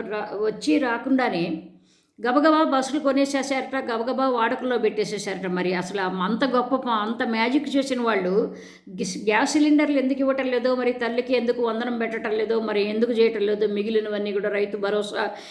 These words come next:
ఇవన్నీ ఎందుకు ఇవ్వటం లేదో మరి మనకు తెలియదు. ఇప్పుడు, ఇప్పుడు వీళ్ళు ఏం, ఏం చాటి చెప్పుకుంటున్నారు, డబ్బాలు కొట్టుకుంటున్నారు బాగా. ఎట్లా డబ్బాలు కొట్టుకుంటున్నారు అంటే, గత ప్రభుత్వం పది లక్షల కోట్లు అప్పు చేసినా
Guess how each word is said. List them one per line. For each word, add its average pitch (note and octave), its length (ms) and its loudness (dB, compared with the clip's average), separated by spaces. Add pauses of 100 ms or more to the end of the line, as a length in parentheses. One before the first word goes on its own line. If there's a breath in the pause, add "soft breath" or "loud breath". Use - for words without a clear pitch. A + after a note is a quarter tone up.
(120 loud breath)
ఇవన్నీ C4+ 260 6
ఎందుకు C#4 300 4
ఇవ్వటం C#4 300 0
లేదో B3 140 2
మరి A3+ 180 0
మనకు G3 240 -6
తెలియదు. G3 300 0
ఇప్పుడు, C4+ 640 0 (340 loud breath)
ఇప్పుడు C#4 280 0
వీళ్ళు C4+ 240 6
ఏం, D4 200 6
ఏం C#4 300 4 (300)
చాటి C#4+ 220 0
చెప్పుకుంటున్నారు, C4+ 560 -2
డబ్బాలు A3+ 420 4
కొట్టుకుంటున్నారు A3+ 560 0
బాగా. G3 280 0
ఎట్లా A3 280 -2
డబ్బాలు C#4 380 2
కొట్టుకుంటున్నారు C4 640 0
అంటే, G3 540 -4 (1400)
గత C#4+ 220 2
ప్రభుత్వం B3+ 560 2 (280)
పది B3+ 160 2
లక్షల C4 380 2
కోట్లు C4+ 380 2
అప్పు - 180 -2
చేసినా B3 420 4